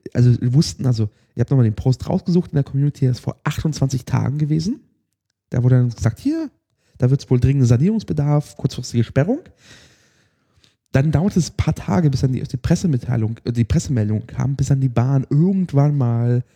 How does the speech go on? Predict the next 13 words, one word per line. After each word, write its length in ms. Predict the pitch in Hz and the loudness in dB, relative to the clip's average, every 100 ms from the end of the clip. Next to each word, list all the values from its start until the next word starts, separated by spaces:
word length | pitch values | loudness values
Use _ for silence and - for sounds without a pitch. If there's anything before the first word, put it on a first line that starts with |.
| _ _ _ | _ _ _
sagte, 220 | - 131 131 | -2 0 4
"Na 100 | 127 | 4
ja, 140 | 123 | 4
dann 140 | 135 | 4
passiert 400 | 139 127 - 180 - | 2 0 0 -2 0
was." 220 | 202 - | -2 0
Und 60 | |
dann 100 | 131 | -2
gab's 240 | 135 135 - | 0 0 0
dann 100 | 143 | 0
die 140 | - | 0
ersten 300 | - 127 147 | 0 -2 -2
Plakate. 720 | - 123 - 139 156 - 240 | -4 -4 -2 -2 0 0 -4